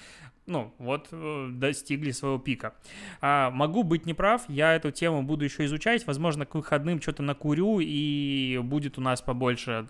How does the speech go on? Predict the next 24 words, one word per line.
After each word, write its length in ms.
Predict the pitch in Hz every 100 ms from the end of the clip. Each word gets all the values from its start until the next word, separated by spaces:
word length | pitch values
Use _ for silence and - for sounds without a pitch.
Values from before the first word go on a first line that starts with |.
| 185
обсуждения 680 | 135 - 123 120 139 147
по 80 | 113
поводу, 480 | - 117 120 117 113 - - -
а, 240 | 131 120 113
прецедентов, 800 | 127 120 131 123 147 143 127 113 -
а, 380 | 123 120 123 151
антимонопольных 1040 | 135 - 131 127 123 - 151 131 123 -
разбирательств 800 | 120 117 123 131 131 120 - -
с 180 | - - -
I 180 | 135 127
T-компаниями 880 | - 185 180 160 151 147 139 131 117
и, 40 |
в 40 | -
принципе, 380 | 156 175 -
мировыми, 640 | 139 139 135 135 127 120 117 - 156
и 640 | - 139 143 147 139 127 120
можно 280 | 135 135 127
будет 160 | 123
проанализировать, 680 | - 120 120 123 156 131 -
к 40 | -
чему 280 | - 127 131
это 120 | 113
всё 200 | - 123
ведёт. 320 | 120 123 104